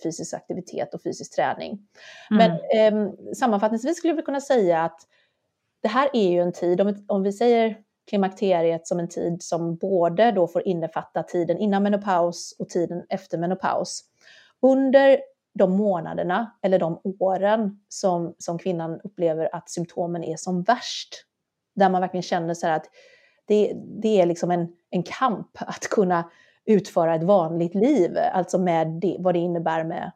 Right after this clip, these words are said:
Speaker 1: ens åtaganden. Det är inte tiden i livet som du ska gå in och köra stenhård träning, utan det är tiden i per-, en period i livet där du ska se till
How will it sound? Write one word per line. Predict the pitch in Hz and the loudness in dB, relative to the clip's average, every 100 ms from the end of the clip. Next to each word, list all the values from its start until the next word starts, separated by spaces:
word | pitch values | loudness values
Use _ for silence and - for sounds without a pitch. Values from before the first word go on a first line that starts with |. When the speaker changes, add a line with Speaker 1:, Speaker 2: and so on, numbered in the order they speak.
| _ _ | _ _
Speaker 1:
ens | 165 - | -8 -2
åtaganden. | 180 180 - - 196 - 233 - _ _ _ _ | -4 -2 -6 -4 -6 -6 -8 -14 _ _ _ _
Det | 185 269 330 370 - | 0 2 4 2 -2
är | 196 170 180 | -2 0 -2
inte | 220 202 202 | -2 -2 -4
tiden | - - 170 - 160 | -6 -2 -2 -2 -4
i | |
livet | 175 175 156 165 - | -2 -2 -2 -4 -6
som | 170 | -6
du | 165 | -4
ska | 180 | -4
gå | 180 185 | -4 -4
in | 175 170 170 - | -4 -6 -12 -12
och | 165 | -4
köra | 202 170 160 | -2 -2 -4
stenhård | - - 185 160 160 165 | -12 -4 -4 -4 -10 -10
träning, | - 170 156 185 180 _ - | -8 -8 -4 -4 -4 _ 2
utan | 220 214 202 | 4 4 4
det | 226 262 294 | 2 2 2
är | - 175 170 | 2 2 2
tiden | 170 175 160 165 170 | 0 -2 -2 -4 -6
i | |
per-, | 160 165 160 | -6 -4 -2
en | - 175 | -2 -2
period | 185 180 247 254 | -2 0 0 2
i | 214 | 2
livet | 185 151 185 180 | 2 2 0 -2
där | 175 175 | -2 -2
du | 165 | -2
ska | - 170 | -6 -8
se | 196 | -8
till | - 269 269 269 | -4 -2 0 -2